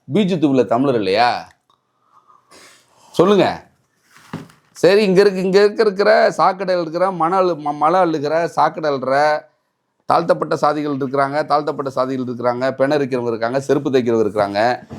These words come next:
அருந்ததியர் மக்கள் இருக்கிறாங்க, தேவேந்திர குல மக்கள் உழவு தொழில் செய்றாங்க. அந்த இது வந்து எந்த மதமாச்சும் தான் மதத்துல பிறந்தவனை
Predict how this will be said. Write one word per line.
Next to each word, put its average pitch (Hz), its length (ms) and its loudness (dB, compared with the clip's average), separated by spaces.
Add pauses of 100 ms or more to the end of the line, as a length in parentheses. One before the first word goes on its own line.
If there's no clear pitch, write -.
(180)
அருந்ததியர் 156 520 2
மக்கள் 123 260 -2
இருக்கிறாங்க, 101 720 -2
தேவேந்திர 165 380 2
குல 139 220 0
மக்கள் 123 460 -4 (580)
உழவு 175 280 4
தொழில் 139 280 0
செய்றாங்க. 104 580 0 (520)
அந்த 139 280 0
இது 139 140 0
வந்து 131 520 -2
எந்த 233 640 2
மதமாச்சும் 160 960 0 (180)
தான் 123 220 0
மதத்துல 175 380 0
பிறந்தவனை 135 840 -2